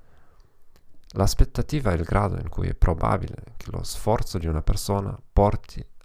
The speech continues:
a un particolare livello di prestazioni. La strumentalità è la probabilità che questo livello di prestazioni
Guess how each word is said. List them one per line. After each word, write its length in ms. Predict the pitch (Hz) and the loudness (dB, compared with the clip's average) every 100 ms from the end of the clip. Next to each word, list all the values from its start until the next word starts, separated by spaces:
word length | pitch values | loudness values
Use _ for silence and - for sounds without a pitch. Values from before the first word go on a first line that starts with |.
| - | -6
a 120 | 82 | -2
un 200 | 78 78 | -2 2
particolare 720 | 92 - - - 101 98 - | 4 6 4 2 2 4 2
livello 520 | 92 87 85 87 80 82 | -2 -4 0 0 0 -2
di 100 | - | 0
prestazioni. 840 | - 76 - - - 87 - 123 - _ - - _ - - - - - - - - - - - - - - - | 0 0 -2 -10 -8 -8 -10 -16 -20 _ -20 -20 _ -20 -20 -20 -20 -20 -20 -20 -20 -20 -20 -20 -20 -20 -12 -2
La 280 | 95 - - | -2 -2 -10
strumentalità 960 | - - 101 98 95 95 95 - 139 - - - - - - - | -14 -4 0 0 2 0 0 -2 -6 -6 -16 -20 -20 -20 -20 -8
è 120 | 85 | -4
la 200 | 78 - | -2 -2
probabilità 720 | - 90 78 78 - - - | 0 2 2 -2 -4 -4 -6
che 100 | - | -6
questo 340 | - 87 - | -4 -2 -2
livello 360 | 82 82 92 87 | -4 -2 -2 -2
di 120 | 87 | -2
prestazioni 880 | - 80 - 90 - 107 113 110 | 0 0 -2 -8 -6 -4 -2 -4